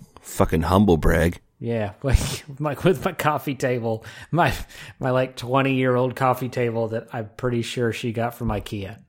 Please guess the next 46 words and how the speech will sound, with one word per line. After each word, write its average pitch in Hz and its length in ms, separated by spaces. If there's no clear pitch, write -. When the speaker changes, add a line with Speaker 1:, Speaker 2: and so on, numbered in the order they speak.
Speaker 2:
Um, 120 600
<laughs> 220 140
so 190 520
there's, 175 580
I, 170 140
I'm, 190 180
I'm, 202 260
I'm 170 140
sitting 220 300
there, 190 320
like, 170 180
just, - 340
just 233 200
waiting, 160 380
like, 151 340
just - 320
please 196 340
put - 220
the - 60
pickaxe 135 580
in, 131 240
just, 147 320
like, 156 260
somebody 190 380
get 156 160
the 156 80
dagger 123 720
and 131 120
finish 135 400
this, 123 280
'cause 131 200
this, - 360
I 143 100
don't 156 360
think, 151 300
and 156 160
then 165 180
I 170 120
don't 156 180
think 165 120
this 147 80
is 151 60
gonna 151 160
happen. 131 460
And 156 240
then 165 300